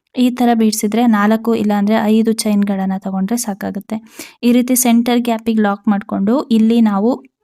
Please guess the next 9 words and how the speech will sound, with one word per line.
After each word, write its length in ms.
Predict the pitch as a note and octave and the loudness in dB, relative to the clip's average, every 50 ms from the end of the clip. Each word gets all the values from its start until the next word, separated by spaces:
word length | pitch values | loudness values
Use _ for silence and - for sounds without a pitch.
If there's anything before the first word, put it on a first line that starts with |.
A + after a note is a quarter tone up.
| _ A3 A3 | _ 2 2
ನಾಲ್ಕು 420 | A3 G#3+ A3 A#3 B3 B3 B3 B3+ A#3+ | 4 4 4 2 2 2 0 -2 -2
ಚೈನ್ಗಳನ್ನ 640 | B3 A#3+ G#3+ G#3 G#3 G#3 G3+ G3+ G3 G3 G3 G#3+ A#3 | 0 2 2 2 2 2 2 0 0 2 0 0 0
ತಗೋಬೇಕು. 460 | A3+ G3 F#3 F#3 F#3 F#3 F#3+ - - - _ | -2 -4 -6 -4 -6 -8 -10 -12 -16 -8 _
ನೋಡಿ 200 | G#3+ G#3 G3+ G3+ | -4 -4 -2 -4
ಈ 100 | G3+ G3+ | -4 -6
ಥರ. 160 | G3+ - G3+ G#3+ A#3 - _ _ _ _ _ _ - - - - _ | -6 -8 -8 -10 -10 -12 _ _ _ _ _ _ -20 -20 -20 -6 _
ಅದನ್ನ 280 | A#3 A#3+ B3+ B3 C4 | -2 2 4 4 4
ಮತ್ತೆ 340 | B3 A#3+ A#3+ A3+ A#3 - D4 D4 - | 6 4 4 2 0 -2 -2 -2 0
ಅಲ್ಲೇ 300 | A#3+ A3 A3 A3+ A#3 A#3 | 2 2 2 4 2 0